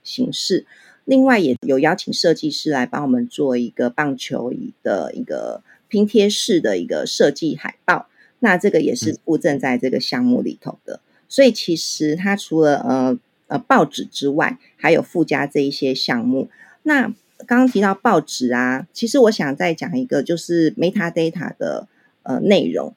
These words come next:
Speaker 1: 那因为报纸你看到的是影像，可是其实我们在这个，呃，项目里头，我们有把每个版的一个重点新闻、关键人物、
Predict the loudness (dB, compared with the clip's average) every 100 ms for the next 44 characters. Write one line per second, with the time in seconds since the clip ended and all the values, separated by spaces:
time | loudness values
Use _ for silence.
0 | _ _ -4 2 2 4 2 2 2 2
1 | 2 0 -2 -2 -2 -2 -2 -4 -2 -2
2 | -2 -4 -4 -4 -2 -4 -2 -2 -2 -4
3 | -4 -2 0 2 2 2 0 0 2 2
4 | 0 2 0 0 -2 -2 -4 -2 0 2
5 | 2 0 -2 -6 0 0 2 -2 -4 -6
6 | -2 -2 0 -2 -2 -2 -4 -4 -4 -4
7 | 0 2 2 0 -6 -6 -4 0 2 0
8 | 0 -2 0 0 0 0 0 2 2 0